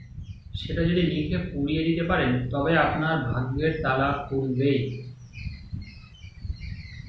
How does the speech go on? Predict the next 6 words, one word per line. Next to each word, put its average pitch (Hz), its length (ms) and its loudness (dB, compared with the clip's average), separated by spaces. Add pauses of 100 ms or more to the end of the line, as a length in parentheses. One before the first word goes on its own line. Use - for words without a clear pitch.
(200)
যারা 180 400 12
নিজের 180 340 8
ভাগ্যকে 175 680 4
দোষ 151 260 4
দিচ্ছেন, 131 680 2 (1040)
যারা 175 360 10